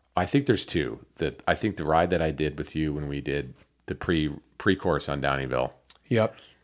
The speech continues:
Speaker 2: Oh, okay.
Speaker 1: Was a
Speaker 2: Yep.
Speaker 1: classic.
Speaker 2: Yep.
Speaker 1: That just was cool. I've n-, I, that was a first for me. I'd, I'd only shuttled every version of it, that, all the trails in Downeyville. So to, to do the classic climb and to get into some of that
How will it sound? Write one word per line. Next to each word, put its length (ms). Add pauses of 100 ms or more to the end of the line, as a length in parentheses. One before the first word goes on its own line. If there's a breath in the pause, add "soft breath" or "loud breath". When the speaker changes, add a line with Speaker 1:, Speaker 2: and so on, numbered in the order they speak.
Speaker 2:
Oh, 240
okay. 260 (240)
Speaker 1:
Was 160
a 40
Speaker 2:
Yep. 60
Speaker 1:
classic. 480 (160)
Speaker 2:
Yep. 180
Speaker 1:
That 140
just 240
was 160
cool. 280
I've 220
n-, 100
I, 100
that 200
was 180
a 40
first 300
for 80
me. 160
I'd, 160
I'd 440 (180)
only 420
shuttled 520 (380)
every 220
version 380
of 140
it, 260
that, 200 (320)
all 120
the 80
trails 340
in 60
Downeyville. 440
So 140
to, 140 (220)
to 80
do 200
the 80
classic 380
climb 380 (1300 loud breath)
and 160
to 80
get 200
into 200
some 220
of 60
that 300